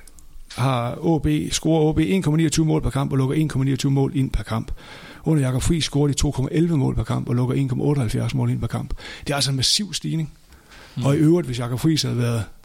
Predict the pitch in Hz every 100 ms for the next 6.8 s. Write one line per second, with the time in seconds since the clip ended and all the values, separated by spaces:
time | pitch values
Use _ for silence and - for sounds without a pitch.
0 | - - 143 147 131 196 180 160 165 143
1 | - - - - - - 151 - 156 -
2 | 117 139 151 151 117 123 117 143 156 160
3 | 139 139 139 135 131 139 131 117 127 113
4 | 120 117 110 117 - - - - - -
5 | 113 120 127 175 151 113 120 101 - -
6 | - - - - - - - 123